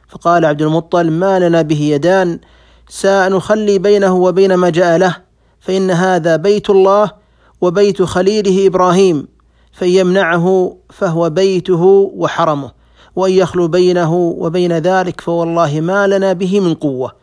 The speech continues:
ثم ذهب إلى أبرهة وطلب منه أن يرد عليه مائتي البعير التي أصابها من ماله، فقال أبرهة لترجمانه: "قل له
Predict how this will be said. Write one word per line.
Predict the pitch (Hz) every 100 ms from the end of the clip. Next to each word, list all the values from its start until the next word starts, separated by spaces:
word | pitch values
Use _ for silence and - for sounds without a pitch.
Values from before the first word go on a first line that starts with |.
| _ _ _ _ _
ثم | 214 202 190
ذهب | 180 175 170 165
إلى | 175 160
أبرهة | 170 151 185 180 180 160
وطلب | 160 156 170 170 170
منه | 170 151
أن | 165
يرد | 165 160 165 160
عليه | 156 165 151
مائتي | 160 175 156 170
البعير | 156 160 170 180 175
التي | 151 160
أصابها | 135 147 151 147 147
من | 151
ماله، | 165 156 135 117 - -
فقال | - 185 226 214
أبرهة | 190 190 190 208 - _ _ -
لترجمانه: | 156 156 147 160 170 147 127 _ _ _ -
"قل | 240 220
له | 214 208